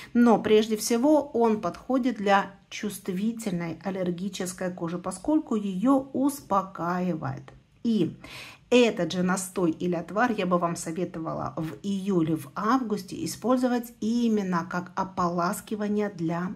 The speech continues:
наших волос. Благодаря своему уникальному составу, а в цикоре есть витамины А, Е, С, наша любимая никотинка, другие витамины группы В, и есть минералы, такие как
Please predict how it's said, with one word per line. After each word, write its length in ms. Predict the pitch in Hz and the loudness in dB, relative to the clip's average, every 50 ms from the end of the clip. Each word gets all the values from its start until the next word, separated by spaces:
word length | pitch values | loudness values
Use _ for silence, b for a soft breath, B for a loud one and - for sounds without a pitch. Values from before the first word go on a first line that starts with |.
| - | -8
наших 600 | - 180 175 175 170 175 180 - 175 160 160 - - - | -6 -4 -2 -2 -2 -4 -4 -4 -6 -8 -8 -10 -14 -10
волос. 420 | 170 175 175 180 160 147 135 - - B B B B B B B B B B B B | -6 -4 -4 -2 -2 -4 -4 -6 -10 B B B B B B B B B B B B
Благодаря 480 | - 226 233 233 254 226 269 285 302 285 | 6 6 8 8 8 8 10 10 10 8
своему 320 | 285 247 254 254 240 240 247 | 8 6 4 6 6 6 6
уникальному 520 | 247 240 247 247 247 240 240 240 233 226 | 4 2 4 2 2 2 4 2 2 0
составу, 640 | - 226 226 - - 269 294 311 285 254 214 - - | 0 -2 -6 0 4 6 6 8 8 6 4 4 4
а 300 | 208 214 202 180 165 - - | 6 6 6 6 2 0 -4
в 80 | - | -10
цикоре 500 | - - 220 220 220 - 226 214 190 180 | -4 -2 -2 -2 0 4 4 4 6 6
есть 280 | 175 175 180 180 - 196 | 4 4 2 0 -2 -2
витамины 840 | 190 226 - - 226 220 220 214 202 180 175 165 165 160 156 - - | -2 -2 0 2 2 4 4 4 4 4 2 0 0 -2 -4 -8 -6
А, 400 | - 196 202 202 190 170 151 131 135 - | 0 2 4 4 4 4 2 0 -4 -2
Е, 560 | 175 185 190 196 208 202 175 151 131 135 - - | -2 -2 -2 -2 -2 -2 0 -2 -2 -4 -8 -8
С, 400 | - - - 214 214 196 165 - | -8 -2 2 2 4 4 4 2
наша 300 | 190 202 202 - - 214 | 0 0 0 0 0 2
любимая 420 | 214 214 202 214 220 220 220 220 | 2 2 2 2 2 4 4 6
никотинка, 640 | 220 214 214 - 220 214 220 - 208 196 180 180 165 | 4 4 2 2 -2 -2 -2 -2 -4 -4 -2 -2 -4
другие 400 | 160 165 180 180 180 196 190 190 | -2 -2 -4 -4 -4 -6 -8 -8
витамины 360 | 180 190 185 185 185 190 185 | -4 -2 -2 0 0 -2 -2
группы 340 | 175 180 185 180 180 - 180 | -2 -4 -4 -6 -4 -4 -6
В, 120 | 180 180 | -2 -2
и 440 | 170 - - - 220 214 208 - - | -2 -4 -2 -2 -2 -2 -2 -2 -6
есть 320 | - 196 196 208 180 185 - | -8 -4 -2 -2 -4 -2 -2
минералы, 560 | 196 202 208 208 190 185 175 143 156 165 160 | 0 0 2 2 2 2 2 2 2 0 -2
такие 280 | 135 160 160 - 160 160 | -4 -4 -2 -2 -2 0
как 220 | 175 175 180 | 0 0 0